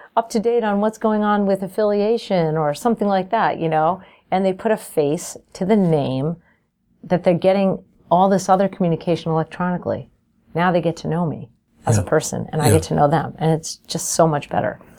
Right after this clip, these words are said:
Speaker 1: So rounding is something that we are very committed to as a senior team, and it's definitely having a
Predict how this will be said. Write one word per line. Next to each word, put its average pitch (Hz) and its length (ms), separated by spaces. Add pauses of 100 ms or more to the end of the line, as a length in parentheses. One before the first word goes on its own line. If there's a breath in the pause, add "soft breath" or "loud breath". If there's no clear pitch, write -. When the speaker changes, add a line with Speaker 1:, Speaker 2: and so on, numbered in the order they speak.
Speaker 1:
So - 180
rounding 190 420
is 190 120
something 165 320
that 143 160
we 151 140
are 135 100
very 147 400
committed 139 360
to 147 200
as 135 160
a 131 60
senior 135 320
team, 131 260
and 135 100
it's - 320 (200)
definitely 131 640
having 127 500
a 135 160